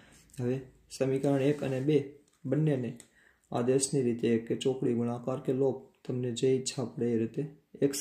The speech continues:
અને વાયની કિંમત મેળવી શકો છો, જે અહીંયા લખેલી છે, એક્સ બરાબર ત્રણ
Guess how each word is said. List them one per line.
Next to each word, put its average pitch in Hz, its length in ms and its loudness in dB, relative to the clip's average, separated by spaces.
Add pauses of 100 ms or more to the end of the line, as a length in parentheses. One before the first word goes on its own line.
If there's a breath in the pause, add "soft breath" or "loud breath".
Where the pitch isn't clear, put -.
અને 127 180 -2
વાયની 113 320 2
કિંમત 123 260 -6
મેળવી 147 320 2
શકો 123 260 -4
છો, - 160 -6
જે 113 120 0
અહીંયા 117 260 2
લખેલી 123 360 0
છે, - 100 -4
એક્સ 113 180 -6
બરાબર 113 360 0
ત્રણ 135 300 -4